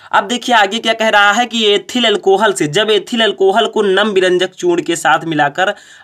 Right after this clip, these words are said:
आसवन किया जाता है तो क्लोरोफॉर्म बनता है। अभी चित्र में आपको और भी अच्छे से समझ में आगे आ जाएगा। ठीक है, तो देखिए अब हम क्या लेते हैं, एथिल अल्कोहल ले लेते हैं। एथिल अल्कोहल का फार्मूला होता है सीएच थ्री सी एच टू ओ एच, या, या फिर आप लिख सकते हैं सी टू एच फ़ाइव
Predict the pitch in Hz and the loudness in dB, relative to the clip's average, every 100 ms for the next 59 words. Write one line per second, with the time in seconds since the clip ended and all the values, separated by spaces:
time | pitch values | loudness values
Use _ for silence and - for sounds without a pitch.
0 | 139 147 - 190 185 180 175 185 202 196 | 0 0 0 -2 0 0 0 0 -2 -6
1 | - 170 180 180 170 170 147 127 147 135 | -2 0 0 0 0 0 -2 -2 -2 -2
2 | 143 180 190 190 196 180 175 185 175 165 | -4 -4 -4 -4 0 0 0 0 0 -2
3 | 156 151 151 160 147 139 143 139 127 147 | -4 -6 -10 -10 -6 -6 -2 -2 0 0
4 | 127 120 113 123 120 180 226 - - - | -2 0 -4 -4 -6 -4 -4 -6 -20 -20
5 | _ 190 202 247 220 226 220 220 214 233 | _ -4 -2 0 0 0 -2 -2 -2 -2
6 | 180 190 185 220 202 170 160 175 180 175 | 0 -2 -2 -2 -2 0 -2 0 0 -2
7 | 175 180 208 - _ _ _ - 160 185 | -4 -8 -10 -18 _ _ _ -8 -4 -2
8 | 185 170 180 180 196 175 165 170 165 175 | -2 0 0 0 0 0 2 0 0 0
9 | 180 - 165 160 - 175 185 - 156 151 | -2 -2 -4 -4 -6 -6 -6 -6 -4 -4
10 | 156 175 156 139 135 123 147 127 139 156 | -4 -2 0 2 0 -2 -4 -4 -2 -2
11 | 156 175 165 170 156 170 - 185 180 - | 0 0 0 0 -4 -8 -8 -10 -10 -8
12 | 151 147 180 - 139 - - 139 | -8 -6 -6 -2 -4 -6 -6 -6